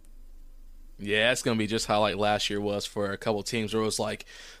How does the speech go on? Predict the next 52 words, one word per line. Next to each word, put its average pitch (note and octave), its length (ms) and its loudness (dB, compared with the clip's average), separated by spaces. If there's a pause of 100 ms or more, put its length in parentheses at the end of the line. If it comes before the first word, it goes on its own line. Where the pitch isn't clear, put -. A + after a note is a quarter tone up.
the - 100 -2
Colts E3+ 360 4
need D#3+ 180 2
to D#3 100 2
lose, C3+ 380 6
the A2+ 100 2
Raiders C#3 320 4
have C3 260 2
to C#3 80 2
win, A#2 400 4 (220)
there C3 100 6
has C3+ 120 4
to A2+ 60 -4
be A2+ 120 2
three D3 260 0
ties, C3+ 420 4
and B2 80 -2
this C#3 200 2
and C3 80 0
this A2+ 160 -4
and A#2 80 0
this, B2 200 2
and A#2+ 200 2
the - 20 2
Steelers B2 340 2
can A2+ 140 -2
get A2 140 2
in. G#2 200 0
And G#2+ 140 0
the - 40 0
Steelers A#2 340 4
like, G#2 180 2
"All F3 100 8
right, D#3 140 6
we're D#3+ 140 6
in B2+ 120 4
here." B2+ 200 2 (360)
And C#3 120 4
they D3+ 80 8
got D3 240 6
in D3+ 100 6
like, C#3+ 220 6
"What?" G#3+ 260 6
<laughs> F#3 360 0
So, B2+ 400 -2 (280)
yeah, A2+ 220 2
we B2+ 240 4
need A#2+ 140 0
a G#2+ 100 0
freaking A2+ 360 -4
Christmas G#2+ 360 -6
miracle. G#2 460 0